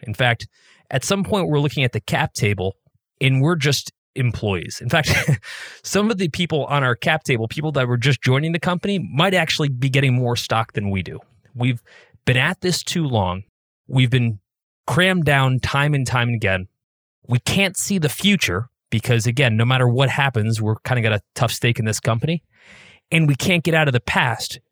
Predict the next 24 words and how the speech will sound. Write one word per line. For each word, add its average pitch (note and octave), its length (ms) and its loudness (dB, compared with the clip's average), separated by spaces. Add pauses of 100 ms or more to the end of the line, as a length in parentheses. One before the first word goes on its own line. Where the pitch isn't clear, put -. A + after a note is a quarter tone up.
because C3+ 260 0
we've C3 120 2
got C#3+ 200 -2
so - 420 0
much C3+ 260 -2
invested A2 500 -2
in F2+ 100 -10
this F2 180 -10
thing. - 280 -14 (560)
When D#3 220 4
we G3+ 120 4
get G#3+ 220 -2
to G3 140 -4
this D3 260 -2
point, F#2 340 -6 (640)
when B2+ 120 0
we C#3+ 80 4
get F3 120 0
to - 100 -6
the D3+ 60 -4
point C3+ 360 -2
where A#2 280 0 (180)
we C#3 140 0
feel A#2 340 0